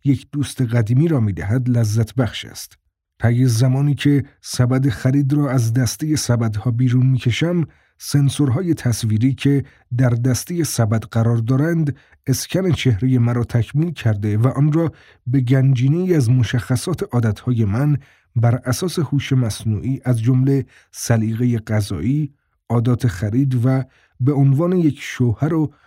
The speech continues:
آشپز با سلیقهٔ غذاهای چینی مرتبط کردند. در حالی که من در مغز خود به دنبال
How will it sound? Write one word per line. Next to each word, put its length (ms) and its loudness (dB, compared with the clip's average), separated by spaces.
آشپز 560 0
با 220 0
سلیقهٔ 580 -2
غذاهای 600 0
چینی 340 0
مرتبط 560 0
کردند. 600 -14
در 100 -2
حالی 260 2
که 120 0
من 340 2
در 140 2
مغز 400 2
خود 320 0
به 80 0
دنبال 560 2